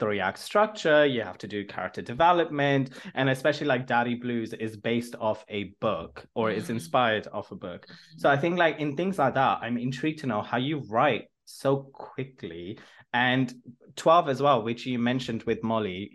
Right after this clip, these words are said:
Speaker 1: doing a
Speaker 2: Mm.
Speaker 1: couple of interviews,
Speaker 2: Mm.
Speaker 1: that you guys had a lot of conversations about safeguarding. You had people from the
Speaker 2: Mm.
Speaker 1: N H S there.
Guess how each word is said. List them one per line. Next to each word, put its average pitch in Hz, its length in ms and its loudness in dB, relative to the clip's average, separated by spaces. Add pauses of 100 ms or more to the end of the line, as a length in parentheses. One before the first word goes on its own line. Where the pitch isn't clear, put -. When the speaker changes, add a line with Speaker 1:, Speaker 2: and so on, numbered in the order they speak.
Speaker 1:
doing 113 220 -4
a 104 40 -4
Speaker 2:
Mm. - 40 -14
Speaker 1:
couple 110 240 -6
of - 120 -8
interviews, 101 540 -8 (160)
Speaker 2:
Mm. 190 220 -16
Speaker 1:
that 117 300 0
you 123 160 -4
guys 131 220 0
had 139 200 0
a - 20 -2
lot 131 160 2
of 135 100 -4
conversations 120 760 -4
about 101 240 -6
safeguarding. 117 640 0
You 107 100 -4
had 101 380 -4 (180)
people 120 260 -6
from 101 140 -6
the 92 80 -8
Speaker 2:
Mm. 92 40 -8
Speaker 1:
N 95 80 -8
H - 200 -6
S 143 240 0
there. 123 340 -2